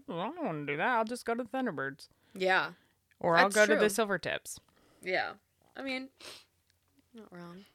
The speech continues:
Speaker 1: Yeah. So, what else is going on in your life
Speaker 2: <sighs>
Speaker 1: worth noting?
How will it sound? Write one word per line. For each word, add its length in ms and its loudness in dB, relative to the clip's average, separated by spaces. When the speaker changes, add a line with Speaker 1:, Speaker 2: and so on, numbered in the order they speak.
Speaker 1:
Yeah. 180 2
So, 460 6
what 180 2
else 180 2
is 60 -12
going 240 2
on 140 6
in 40 -2
your 140 2
life 520 0
Speaker 2:
<sighs> 600 -18
Speaker 1:
worth 440 0
noting? 720 0